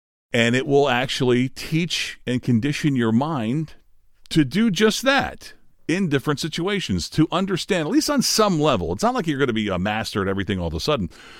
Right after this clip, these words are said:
uh, or, you know, be, be this calm,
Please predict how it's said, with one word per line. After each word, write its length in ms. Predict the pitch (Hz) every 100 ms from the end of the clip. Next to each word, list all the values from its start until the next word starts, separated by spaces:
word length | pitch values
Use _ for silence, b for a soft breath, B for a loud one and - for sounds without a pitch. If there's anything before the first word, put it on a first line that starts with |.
| B B
uh, 320 | 92 92 90
or, 200 | 101 95
you 140 | - 110
know, 160 | 90
be, 160 | 90 107
be 160 | 107 101
this 160 | 90
calm, 640 | - - 120 107 98 90